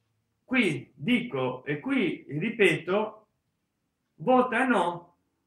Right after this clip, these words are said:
al referendum costituzionale, non votare per il cambio, perché non si sa che cosa contenga questo cambio.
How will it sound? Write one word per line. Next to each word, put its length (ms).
al 140
referendum 840
costituzionale, 1160
non 240
votare 460
per 140
il 140
cambio, 580
perché 680
non 220
si 120
sa 460
che 140
cosa 340
contenga 460
questo 300
cambio. 520